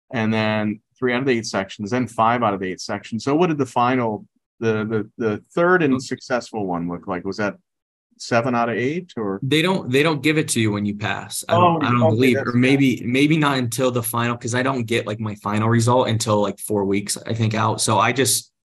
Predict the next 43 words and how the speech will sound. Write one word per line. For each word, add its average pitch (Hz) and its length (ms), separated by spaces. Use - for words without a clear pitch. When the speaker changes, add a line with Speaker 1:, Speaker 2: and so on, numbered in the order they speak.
Speaker 2:
I 110 120
passed 110 440
it - 220
two 104 240
weeks 98 280
ago, 95 220
two 92 160
and 98 100
a - 40
half 98 160
weeks 104 200
ago. 98 320
Speaker 1:
Yeah, 113 340
you're 123 100
Speaker 2:
Um, 123 80
Speaker 1:
not 117 60
offici-, 143 200
you're 135 120
not 147 180
official, 131 460
official 98 480
yet. 78 260
So. 123 160
Speaker 2:
Yeah, 120 280
so 131 220
I'm 135 200
not, 160 360
I'm 131 140
not 143 200
sure. 139 360
I'm 120 280
honestly, 160 480
the, 131 200
the 143 100
way 165 220
I 151 80
felt 123 380
though, 143 340
I 113 200
wouldn't, 117 440
I 110 100
would 110 180
be 107 260